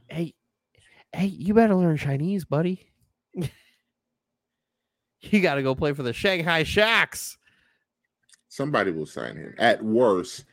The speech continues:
Speaker 2: the Pistons will sign him.
Speaker 1: Beverly will sign him. Dillon Brooks, I don't know where he'll go.
Speaker 2: That's what I said. Dillon
Speaker 1: He,
Speaker 2: Brooks,
Speaker 1: he
Speaker 2: at worst,
Speaker 1: culture.
Speaker 2: will get, will get signed by the
Speaker 1: Imagine
Speaker 2: Pistons.
Speaker 1: Dillon Brooks goes to the, to the Heat, and then they run into you guys again. You gotta deal with Dillon Brooks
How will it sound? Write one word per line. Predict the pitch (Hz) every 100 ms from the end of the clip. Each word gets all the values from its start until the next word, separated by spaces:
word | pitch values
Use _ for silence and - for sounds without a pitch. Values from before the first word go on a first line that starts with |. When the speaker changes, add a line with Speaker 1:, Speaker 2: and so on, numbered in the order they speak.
| _ -
Speaker 2:
the |
Pistons | 98 107 - - 71 -
will | 69
sign | 73 58
him. | - 120
Speaker 1:
Beverly | 170 175 160
will | 127
sign | 117 113 104
him. | 101
Dillon | 113 165 165
Brooks, | 160 175 - -
I | 131 123 120 117
don't | 117 113 101
know | 104
where | 101 95
he'll | 101
go. | 95 90 -
Speaker 2:
That's | 110 139 -
what |
I | 143
said. | 101
Dillon | 92 127 117
Speaker 1:
He, | 110
Speaker 2:
Brooks, | 98 -
Speaker 1:
he | 135 196 202
Speaker 2:
at | 120 -
worst, | 120
Speaker 1:
culture. | 120 113 170
Speaker 2:
will | 110
get, | 98 90 - _ _ _ -
will | 107
get | 101 -
signed | 110 101 92 80
by | 90 80
the |
Speaker 1:
Imagine | 131 156 170 165
Speaker 2:
Pistons. | 147
Speaker 1:
Dillon | 127 113
Brooks | 113 -
goes | 120
to | 110
the, | 107 - 110
to |
the | 107
Heat, | 107 113 98
and | 101
then | 110
they | 104 104
run | 104
into | 101
you | 101
guys | 101 101
again. | 107 104
You | 110
gotta | 110
deal | 110
with | 98
Dillon | 98 101 98
Brooks | 95 92 - -